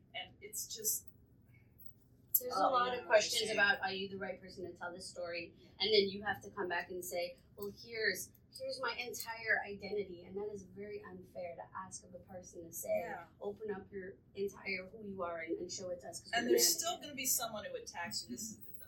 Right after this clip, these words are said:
Speaker 1: learned early. A, don't read the reviews. Don't, don't, don't respond. It's the don't respond, 'cause
Speaker 3: Yeah.
Speaker 1: the,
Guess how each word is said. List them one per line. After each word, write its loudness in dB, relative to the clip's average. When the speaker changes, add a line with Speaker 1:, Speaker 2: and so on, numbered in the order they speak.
Speaker 1:
learned 2
early. 2
A, 4
don't -8
read 0
the -6
reviews. -6
Don't, -12
don't, -4
don't -8
respond. 4
It's -4
the -8
don't -6
respond, -4
'cause -2
Speaker 3:
Yeah. -20
Speaker 1:
the, 2